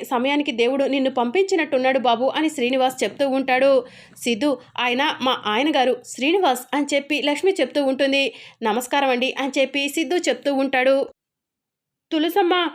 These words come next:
నేను ఇంకా ఆ ఇంటికి వెళ్ళను, ఇక్కడే ఉంటాను. నన్ను ఆ ఇంట్లో ఇబ్బంది పెడుతున్నారు. తినటానికి అన్నం పెట్టట్లేదు,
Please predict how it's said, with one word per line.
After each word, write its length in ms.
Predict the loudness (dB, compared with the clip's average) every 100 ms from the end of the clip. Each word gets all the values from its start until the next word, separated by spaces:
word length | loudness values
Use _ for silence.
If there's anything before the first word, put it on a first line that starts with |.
| -6
నేను 200 | -2 0
ఇంకా 300 | 0 0 0 0 0
ఆ 100 | -2
ఇంటికి 360 | -2 -2 -2
వెళ్ళను, 460 | 0 0 2 0 0 -2 -10 -12
ఇక్కడే 360 | -10 -4 0 2
ఉంటాను. 440 | 2 0 0 -2 -4 -10 -4
నన్ను 220 | 0 0 0
ఆ 120 | 0
ఇంట్లో 340 | 0 2 4 4 2 -8 -8
ఇబ్బంది 400 | -6 0 2 2
పెడుతున్నారు. 600 | 0 0 0 0 2 0 -4 _ _
తినటానికి 540 | -4 -2 -2 -2 -2 -2
అన్నం 320 | -2 0 0
పెట్టట్లేదు, 640 | 0 0 0 0 0 0